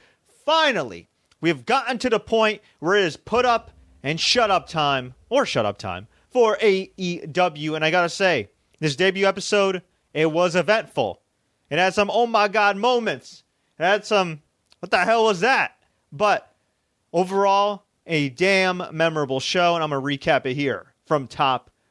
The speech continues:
to bottom. What's up, folks? Fred Ricciani, T S C. We cover pro wrestling, M M A, and everything in between. If you're new here, please consider subscribing. And, uh, if you are, uh, somebody that's been here before,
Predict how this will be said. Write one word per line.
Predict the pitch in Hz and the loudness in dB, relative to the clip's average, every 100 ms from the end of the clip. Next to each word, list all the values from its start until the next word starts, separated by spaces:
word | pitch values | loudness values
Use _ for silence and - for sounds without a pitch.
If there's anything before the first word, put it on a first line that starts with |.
| _ | _
to | 160 | -12
bottom. | 127 160 143 123 | -2 0 2 0
What's | 160 - | -2 0
up, | 170 - | -2 0
folks? | 180 170 - _ | -2 -2 -8 _
Fred | 208 202 | -2 -2
Ricciani, | 170 - 185 175 | -2 -2 -2 -2
T | - 196 - | -6 -8 -4
S | 139 | -4
C. | - 165 | -2 -4
We | 147 | -4
cover | 160 135 | -6 -6
pro | - 165 | -2 -2
wrestling, | 147 160 - 160 147 - - 196 | 0 0 -2 -6 -6 -10 -6 -2
M | 180 | 0
M | 170 170 | 0 2
A, | 170 | 2
and | 156 | 2
everything | 160 147 156 - 165 160 | 2 0 -4 -2 -4 -2
in | 151 | -4
between. | 131 - 196 190 180 175 _ - | -6 -6 -4 -2 -4 -8 _ 0
If | 208 208 | 0 2
you're | 196 | 0
new | 196 190 | 2 4
here, | 196 175 | 4 2
please | - 202 208 202 185 | 0 -2 -2 -2 -4
consider | - 151 185 165 | -6 -4 -2 -4
subscribing. | 135 - - 175 175 180 196 - _ _ _ _ _ | -8 -10 0 2 2 0 -6 -10 _ _ _ _ _
And, | 131 135 135 | -6 -4 2
uh, | 131 123 | 4 4
if | 123 | 0
you | 143 | 0
are, | 220 269 196 - - 139 | 0 0 -4 -14 -20 -8
uh, | 135 117 | -6 -4
somebody | - 127 117 113 | -4 -2 -2 -2
that's | 110 | -2
been | 135 123 | -2 -2
here | 123 | -4
before, | 117 - 131 | -6 -2 0